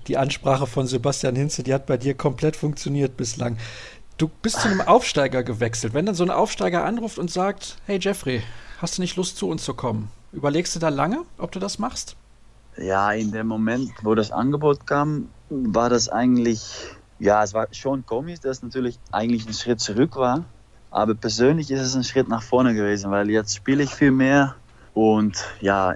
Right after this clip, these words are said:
Speaker 2: bei dem Gespräch, was ich damals hatte, hat das Gesamtpaket einfach so gut gepasst mit nur zweieinhalb Stunden nach Hause und die Ambitionen sind da und Potenzial ist auch da. Also, nee,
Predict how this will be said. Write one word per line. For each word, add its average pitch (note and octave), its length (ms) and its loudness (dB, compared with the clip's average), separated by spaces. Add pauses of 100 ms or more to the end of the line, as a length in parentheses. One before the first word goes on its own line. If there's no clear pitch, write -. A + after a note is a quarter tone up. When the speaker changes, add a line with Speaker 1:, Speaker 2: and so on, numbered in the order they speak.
(120)
Speaker 2:
bei G#2+ 180 -6
dem A#2 160 -2
Gespräch, A#2+ 500 -4
was A2+ 200 -6
ich G#2+ 100 -14
damals A2+ 400 -2
hatte, B2+ 440 -2 (300)
hat A2 240 -2
das - 280 -2
Gesamtpaket A2+ 880 0
einfach A2 260 -2
so A2+ 160 2
gut B2 260 -2
gepasst A#2 640 -2
mit G#2+ 220 0 (200)
nur A2 280 4
zweieinhalb A2+ 500 2
Stunden B2 280 0
nach G2+ 180 0
Hause A#2+ 540 4
und G2 340 -6 (200)
die G2+ 160 -2
Ambitionen G#2+ 680 0
sind A2 240 2
da A2 360 4
und G2 560 -4 (220)
Potenzial A2+ 760 0
ist F#2+ 160 -8
auch A2+ 200 -2
da. A#2 360 -4 (220)
Also, F2+ 500 -6 (260)
nee, G#2 340 4